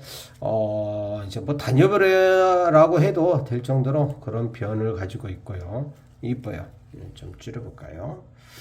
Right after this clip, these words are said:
이런 모습들, 변이 상당히 이쁩니다. 작은 상작이고요.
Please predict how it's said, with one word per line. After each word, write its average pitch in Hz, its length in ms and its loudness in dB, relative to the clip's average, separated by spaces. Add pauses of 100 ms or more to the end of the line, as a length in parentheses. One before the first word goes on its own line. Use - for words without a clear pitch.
(360)
이런 95 220 -10
모습들, - 600 -12
변이 110 680 -8
상당히 135 500 -6
이쁩니다. 101 520 -8
작은 185 460 4
상작이고요. 170 720 2